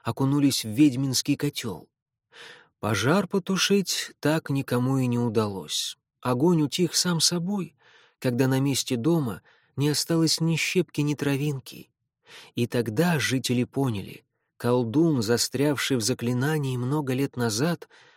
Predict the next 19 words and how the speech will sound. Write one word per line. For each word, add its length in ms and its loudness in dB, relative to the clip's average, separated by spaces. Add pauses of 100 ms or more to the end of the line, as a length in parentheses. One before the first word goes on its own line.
больше 480 4
никогда 880 0
не 140 -2
сможет 480 0
вернуться. 840 -2 (1400)
«Так 260 0
все 360 2
знали, 460 4
что 260 0
он 100 4
ещё 480 2
жив?» — 440 2 (380)
удивился 580 2
мальчик 560 0 (360)
и 100 4
снова 380 4
хлебнул 420 4
из 120 0
кружки. 600 -4